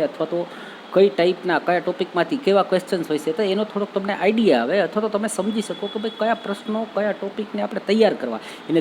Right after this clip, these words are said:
ધ્યાને લઈને આપણે દસ પંદર પ્રશ્ન જે છે આ સિરીઝની અંદર જોઈશું, જેથી કરીને તમને ટોપિકનું નોલેજ મળશે કે ભાઈ આપણે કયા ટોપિક ઉપર ધ્યાન આપવું, કયો પ્રશ્ન જે છે એ પૂછાતો હોય છે. એટલા માટે થઈને અત્યારે તમારા માટે most આઈ એમ પી ક્વેશ્ચન્સ જે પૂછાયેલું પેપર છે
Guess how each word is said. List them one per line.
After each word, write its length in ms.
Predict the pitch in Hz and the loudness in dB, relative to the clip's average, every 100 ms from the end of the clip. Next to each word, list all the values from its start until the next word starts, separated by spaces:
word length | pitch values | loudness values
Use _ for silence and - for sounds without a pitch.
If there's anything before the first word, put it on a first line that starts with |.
| 123 | 2
ધ્યાને 220 | 135 190 190 | 2 4 4
લઈને 180 | 202 202 | 2 2
આપણે 160 | 202 185 | 0 0
દસ 100 | 220 | 0
પંદર 180 | 220 214 185 | 0 0 0
પ્રશ્ન 240 | 190 202 180 | 0 0 0
જે 60 | 175 | 0
છે 100 | 180 | 2
આ 80 | 170 160 | 0 0
સિરીઝની 340 | 170 170 165 | -2 0 0
અંદર 160 | 165 233 277 - | 4 2 2 4
જોઈશું, 340 | 160 165 131 - - - | 4 4 -2 -4 -12 -6
જેથી 180 | 143 175 | -2 0
કરીને 200 | 170 175 | 0 0
તમને 180 | 160 170 | 0 0
ટોપિકનું 560 | 160 151 160 190 233 240 | -2 -2 -4 0 2 4
નોલેજ 320 | 139 147 202 185 | 4 4 4 2
મળશે 280 | 135 139 147 | 0 2 -2
કે 80 | 143 | 2
ભાઈ 100 | 190 | 2
આપણે 120 | 202 208 | 4 4
કયા 140 | 208 | 4
ટોપિક 280 | 202 202 180 | 2 -2 -4
ઉપર 120 | 185 170 | -2 0
ધ્યાન 240 | 135 156 165 | 2 0 0
આપવું, 240 | 165 170 | -2 -2
કયો 180 | 160 170 170 | 0 0 0
પ્રશ્ન 260 | 156 170 156 147 | -4 0 0 2
જે 80 | 151 | 2
છે 80 | 156 147 | 2 2
એ 20 | 143 | 0
પૂછાતો 380 | 139 147 135 123 | 0 0 2 0
હોય 160 | 131 120 | 0 0
છે. 100 | 180 285 - 277 - | 0 0 -6 -14 -8
એટલા 220 | 139 170 175 | 0 2 2
માટે 140 | 170 160 | 0 -2
થઈને 140 | 165 | 0
અત્યારે 260 | 160 170 160 | 0 -2 -4
તમારા 180 | 165 165 | -2 -2
માટે 140 | 160 156 151 | 0 2 2
most 260 | 185 - | 2 2
આઈ 100 | 175 | 0
એમ 60 | 175 | 0
પી 80 | 160 | -2
ક્વેશ્ચન્સ 500 | 160 165 - 202 165 | -2 -2 0 0 2
જે 80 | 165 147 | 0 0
પૂછાયેલું 440 | 151 165 170 160 | -2 0 0 0
પેપર 260 | 139 143 185 | -2 -2 -2
છે 100 | 190 | 0